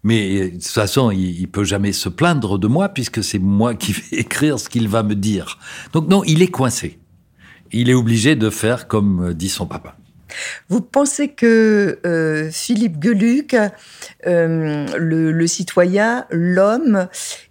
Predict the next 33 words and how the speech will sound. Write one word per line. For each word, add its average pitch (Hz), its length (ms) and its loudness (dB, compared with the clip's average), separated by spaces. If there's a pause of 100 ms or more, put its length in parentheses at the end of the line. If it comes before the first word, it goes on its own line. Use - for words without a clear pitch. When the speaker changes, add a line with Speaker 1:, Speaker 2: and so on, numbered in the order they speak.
(100)
Speaker 2:
est, 208 320 4
euh, 170 760 2 (200)
est - 220 0 (120)
plus, 277 540 2
euh, 170 880 0 (500)
su-, - 560 -10
on 190 80 0
parlait 185 260 2
de 180 60 -4
sulf-, - 540 -4
de, 107 260 -10
de, 127 180 -8
d'être 165 240 -2
sulfureux. 190 720 -2
Speaker 1:
Mhm. 120 180 2
Speaker 2:
Est-ce 185 100 -2
que 233 80 4
vous 202 140 2
l'êtes 175 240 0
davantage 233 680 0 (220)
que - 80 0
le 185 160 2
chat 180 260 -2
lui-même ? 143 400 -6 (1120)
Speaker 1:
Oui. 127 320 0 (340)
Speaker 2:
Dans 185 140 4
la 220 160 8
vie, 226 380 2
est-ce 214 100 -2
que - 80 -4
vous 196 120 0
l'êtes 202 180 0
davantage ? 160 600 -2